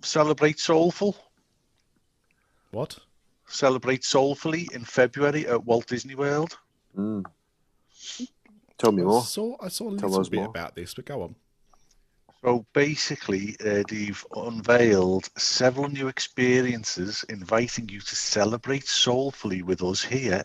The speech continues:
Speaker 1: at the most magical place on earth. Coinciding with and extending beyond February's Black History Month, these offerings honour Black heritage culture, uh, through food,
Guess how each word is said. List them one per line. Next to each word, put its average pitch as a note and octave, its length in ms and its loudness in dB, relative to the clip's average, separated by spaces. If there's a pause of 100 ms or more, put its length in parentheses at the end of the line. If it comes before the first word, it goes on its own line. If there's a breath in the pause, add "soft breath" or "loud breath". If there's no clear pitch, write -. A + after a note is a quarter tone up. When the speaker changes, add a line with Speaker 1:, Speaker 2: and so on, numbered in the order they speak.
Speaker 1:
at - 160 0
the A2 60 -10
most F2 260 -10
magical F2 540 -6
place A2+ 380 -4
on B2+ 100 -6
earth. A#2 380 -8 (440 loud breath)
Coinciding C#3 840 2
with F2+ 280 0 (140)
and F#2+ 220 -2
extending C3 840 2
beyond A#2+ 580 2
February's G#2 720 0 (140)
Black G2+ 340 0
History B2+ 400 -6
Month, F2+ 400 -8 (460 loud breath)
these F2+ 260 -6
offerings G2 560 -2
honour E2+ 340 -2 (340 loud breath)
Black D#2+ 200 -2
heritage C3 760 -4 (120)
culture, G2 560 -4 (760 loud breath)
uh, F2 220 0
through F2 460 -8
food, C3 680 -4